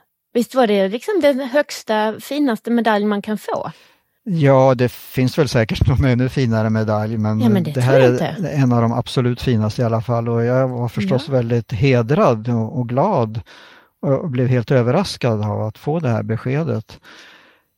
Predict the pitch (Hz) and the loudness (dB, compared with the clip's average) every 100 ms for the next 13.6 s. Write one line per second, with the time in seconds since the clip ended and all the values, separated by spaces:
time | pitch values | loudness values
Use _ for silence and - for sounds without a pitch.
0 | - 131 123 202 - 180 180 - 226 311 | -6 -2 0 -2 -8 -6 -4 0 2 2
1 | 302 269 277 285 330 - 220 202 220 208 | 2 2 4 2 0 0 0 0 -2 -2
2 | 226 190 107 - 139 127 120 - - - | 0 2 4 4 2 0 -2 -6 -18 -20
3 | - 190 135 123 123 127 131 120 - - | -14 -4 2 4 4 4 4 0 -6 -14
4 | _ - - - - 226 123 127 117 - | _ -10 -8 -8 -2 2 4 2 -2 -6
5 | - 226 175 165 143 160 156 147 - 143 | -8 -2 2 2 2 4 4 4 2 0
6 | 147 135 131 127 131 135 120 117 117 120 | 2 4 4 4 2 0 2 2 2 2
7 | 117 117 117 113 113 - 135 120 117 117 | 0 2 2 0 -2 -2 -2 0 0 -2
8 | 131 123 135 117 170 165 - 123 113 127 | -2 -2 -2 -2 -2 -2 -2 -2 -2 -2
9 | 127 117 123 127 240 202 233 311 _ _ | -2 -2 2 4 4 4 0 -6 _ _
10 | _ _ _ 262 120 131 123 120 - 127 | _ _ _ -8 -2 0 2 0 -2 0
11 | 120 117 - 135 131 - 117 - 123 117 | 0 0 0 0 0 -2 -6 -4 -6 -4
12 | - 165 131 120 117 127 - 123 107 - | -6 -4 -2 0 -2 -2 -4 -4 -4 -4
13 | 110 123 131 165 135 110 | -2 -2 0 0 2 0